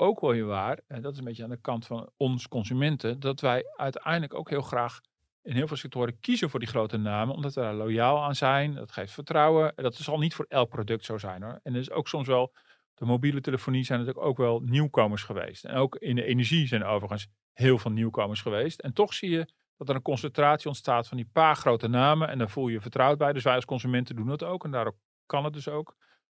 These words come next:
Maar ik vond het heel interessant om van hem te horen dat prijsvorming in de, in de praktijk toch allemaal net even iets anders werkt dan volgens de economische modellen, eh, van, van de tekstboekjes die, die ik nog weer in de kast, eh, heb staan.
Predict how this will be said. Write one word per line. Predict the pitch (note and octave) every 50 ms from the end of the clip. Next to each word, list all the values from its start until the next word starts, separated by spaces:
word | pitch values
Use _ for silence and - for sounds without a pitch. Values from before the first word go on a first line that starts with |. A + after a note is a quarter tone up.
| _
Maar | _ C3 C3+
ik | C3
vond | - D3+ C3+
het | A#2
heel | C#3 D#3+ G3 G#3+
interessant | F3+ D3 C#3+ - - F3 E3+ E3
om | E3 C#3+
van | - D3 C3+
hem | C3+ D3+ D#3
te | - D3
horen | C3+ C#3 C#3+ C#3 C3+ C3+
dat | B2+ B2+ A#2+ A#2+ _
prijsvorming | - C#3+ C3+ D#3 D3+ - - D#3+ C#3+ C3+ C3+ C3+
in | C#3
de, | B2+ - - _ _ _
in | C#3+ B2
de | A#2
praktijk | - - B2 A2 - - D#3+ D3+ E3+ G3 G3 - - _ - - _ _ _
toch | _ - F3+ -
allemaal | F3+ D#3+ C#3 C3+
net | C3+ D#3 G#3+ A3+
even | - A3 F#3 E3 -
iets | E3 -
anders | F#3 F#3 E3+ D#3+ D3+ C#3+
werkt | D3 D#3 D#3 D3+ D3 - - - _ _ _ _ _
dan | - C3 C3+ C#3
volgens | - D#3 D3 C#3 C3+ -
de | -
economische | - D3+ - - C#3+ C3+ C3+ C3+ C3 - -
modellen, | A#2+ A#2 A2+ A2+ B2 B2 A#2 A2+ A2 G#2+ G#2 - -
eh, | - A2+ G#2 G#2 G#2 G2+ G2+ G2+ G2+ G#2 - _
van, | - - A#2 G#2 G#2 G#2+
van | G2+ - G#2+
de | G#2 G2+
tekstboekjes | - D3 C3+ - - C#3 G#2 - - A#2 G2+ -
die, | - A2 A2+ A#2 - _ _
die | - A#2+ E3
ik | D#3 F#3+ F#3+ -
nog | C3+ G#2+
weer | - A2+ G2+
in | F#2+
de | G2 G2+
kast, | - A2+ G#2 - - _
eh, | - G2+ G2+ G2+
heb | G#2 G#2
staan. | - - - G2+ G2 G#2 B2+ D3+